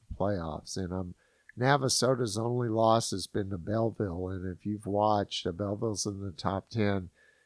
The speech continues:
and it's been killing people. And so that was Navasota's only loss. El Campo seems to be back on track,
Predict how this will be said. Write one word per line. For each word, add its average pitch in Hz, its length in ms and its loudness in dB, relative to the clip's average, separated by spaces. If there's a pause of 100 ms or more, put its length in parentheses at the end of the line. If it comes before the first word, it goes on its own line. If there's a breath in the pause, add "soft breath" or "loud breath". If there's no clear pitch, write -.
and 104 120 -2
it's 123 200 2
been 92 240 -4
killing 98 480 -2
people. - 400 -6 (400)
And 107 140 -4
so 110 220 2
that 131 240 6
was 110 180 -2
Navasota's 110 720 0
only 107 320 -2
loss. 101 560 2 (320)
El 113 180 0
Campo 139 460 4
seems 127 400 -2
to - 80 -4
be 110 180 0
back 107 400 0
on 101 220 -2
track, 101 520 0